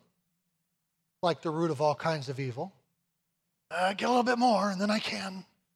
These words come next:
Doesn't feel like the root of all kind of evil, does it? Of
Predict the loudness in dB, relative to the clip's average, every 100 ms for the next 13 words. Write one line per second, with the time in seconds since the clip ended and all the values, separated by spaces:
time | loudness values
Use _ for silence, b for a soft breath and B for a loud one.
0 | _ _ _ _ _ _ _ _ -4 -4
1 | -6 -8 -4 4 4 4 -6 -8 _ _
2 | _ _ _ _ _ _ _ _ _ _
3 | _ -6 -4 -4 -6 -8 -8 -8 -10 -8
4 | -6 -6 -8